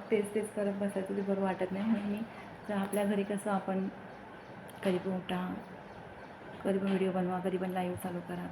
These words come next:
काही वाटत नाही. तर तुमच्या सगळ्यांच्या प्रश्नाचं उत्तर मिळालं असेल तर आपल्याच व्हिडिओ न हे करता, पुढे न घालवता पूर्ण व्हिडिओ बघा, लाईक करा, कमेंट करा, शेअर करा.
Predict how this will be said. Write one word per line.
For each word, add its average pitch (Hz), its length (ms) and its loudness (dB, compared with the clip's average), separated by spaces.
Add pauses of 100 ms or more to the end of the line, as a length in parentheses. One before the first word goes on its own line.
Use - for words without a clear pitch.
काही 185 220 0
वाटत 175 340 -4
नाही. 180 160 -6 (1500)
तर 185 160 8
तुमच्या 196 260 2
सगळ्यांच्या 190 400 4
प्रश्नाचं 196 400 2
उत्तर 185 200 -2
मिळालं 185 340 2
असेल 180 560 0
तर 190 80 0
आपल्याच 196 340 2 (360)
व्हिडिओ 202 320 6
न 196 220 6
हे 208 340 6
करता, 190 320 2
पुढे 190 360 2 (640)
न 190 140 6 (120)
घालवता 190 380 6
पूर्ण 185 300 0
व्हिडिओ 185 320 2
बघा, 175 360 2 (320)
लाईक 180 180 0 (120)
करा, 185 160 2
कमेंट 185 380 0
करा, 180 200 -2
शेअर 190 240 0 (140)
करा. 190 200 -2